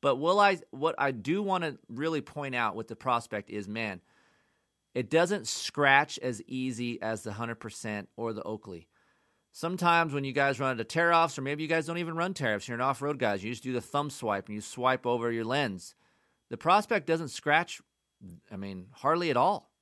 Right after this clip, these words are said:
It's amazing. I wash 'em. I, I abuse the lens a little bit harder than the other ones to see what it's like. And man, the Prospect lens holds up very nicely. So that is really, really cool to see.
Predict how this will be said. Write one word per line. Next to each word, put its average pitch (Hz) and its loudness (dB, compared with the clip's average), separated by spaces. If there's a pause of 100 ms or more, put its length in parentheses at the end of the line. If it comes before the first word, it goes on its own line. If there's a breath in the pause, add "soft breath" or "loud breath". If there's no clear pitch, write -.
(140)
It's 104 -10
amazing. 120 -4
I 110 -4
wash 135 4
'em. 160 -4 (340 soft breath)
I, 107 -10 (180)
I 120 -4
abuse 123 -2
the 151 -2
lens 131 -2
a 160 -2
little 156 0
bit 135 -2
harder 127 -2
than 123 -8
the 113 -6
other 120 -4
ones 180 -6
to 113 -12
see 131 -6
what 113 -4
it's - -12
like. 120 2 (520)
And 107 -6
man, 107 -4
the 101 -14
Prospect 139 -2
lens 120 -6
holds 117 -4
up 98 0
very 120 0
nicely. 107 -6
So 113 -8
that 156 4
is 131 -8
really, 156 -4
really 139 -2
cool 143 -6
to 127 -10
see. 131 -6